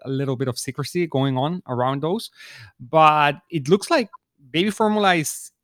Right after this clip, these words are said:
getting into full swing right now. And so we'll talk about that. But just in, before we get into Baby Formula, there's another one that you brought up that I did not know about.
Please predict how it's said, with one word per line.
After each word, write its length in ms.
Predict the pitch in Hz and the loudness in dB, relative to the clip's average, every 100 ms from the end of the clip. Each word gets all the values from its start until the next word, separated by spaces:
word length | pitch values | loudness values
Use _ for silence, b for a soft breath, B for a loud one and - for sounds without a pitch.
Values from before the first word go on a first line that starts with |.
| _ _ - | _ _ -4
getting 320 | 160 185 190 | 0 4 4
into 200 | 170 156 | 2 0
full 220 | - 190 | -2 -2
swing 340 | - 175 247 | 0 0 0
right 200 | 175 110 | 0 -2
now. 260 | 104 104 - - | -2 -8 -10 -8
And 220 | 143 139 | -6 -4
so 260 | - 151 | 2 2
we'll 320 | 139 151 233 247 | 4 8 8 6
talk 180 | 196 | -2
about 260 | 143 127 117 | 0 0 2
that. 260 | 120 127 - B B 131 | 0 -2 -6 B B -4
But 240 | - 175 175 | 2 2 2
just 300 | - 214 - | -2 -2 2
in, 360 | 277 202 156 - _ | 4 4 0 -8 _
before 400 | 151 160 - 233 | -8 -8 0 0
we 140 | 269 262 | 2 0
get 160 | 196 | 0
into 320 | 180 175 175 151 | -2 -2 -2 -2
Baby 280 | 143 143 | -2 -2
Formula, 760 | 139 - 180 185 127 123 120 120 - - | -6 -2 0 0 0 0 -2 -4 -8 -4
there's 200 | 139 - | -4 -2
another 300 | 160 240 226 | -2 -2 0
one 160 | 151 | 0
that 120 | 131 127 | 0 -2
you 80 | |
brought 240 | 123 139 123 | -4 -2 0
up 240 | 120 - | 0 -2
that 120 | 135 | -2
I 100 | 120 | -2
did 200 | 120 120 | -2 -4
not 240 | 160 214 - | -2 -2 0
know 180 | 156 135 | -2 -2
about. 440 | 117 113 113 127 | 0 2 0 -2